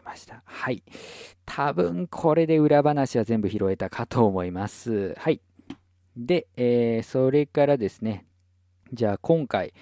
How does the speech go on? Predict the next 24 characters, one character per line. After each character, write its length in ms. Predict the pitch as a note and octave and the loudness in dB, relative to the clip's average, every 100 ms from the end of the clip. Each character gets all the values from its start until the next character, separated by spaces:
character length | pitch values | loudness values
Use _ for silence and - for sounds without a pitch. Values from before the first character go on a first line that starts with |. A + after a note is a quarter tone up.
| - - _ | -20 -20 _
え 480 | A2+ A2+ G#2+ G#2 G2+ | -2 0 2 2 2
ー、 40 | A#2 | 2
ま 60 | |
あ、 60 | G#2 | 2
ボ 160 | A#2 | 6
イ 40 | D3 | 6
ス 60 | |
ド 100 | E3 | 6
ラ 80 | D#3+ | 2
マ 340 | D#3+ D#3 D#3 D#3 | 2 0 0 -2
制 180 | F#3 | -2
作 540 | D#3 G#2+ - F#2 E2+ E2+ | -2 -4 -4 -4 -4 -6
を 80 | F2 | -6
や 140 | G2 | -6
っ 20 | |
て 200 | - C3+ | -6 -6
み 120 | C#3 | -6
て 120 | D3 G#2 | -6 -8
で 100 | - | -10
す 140 | - | -10
ね、 180 | G#2 F#2+ | -10 -6
ち 100 | |
ょ 20 | |
っ 40 | G3+ | -4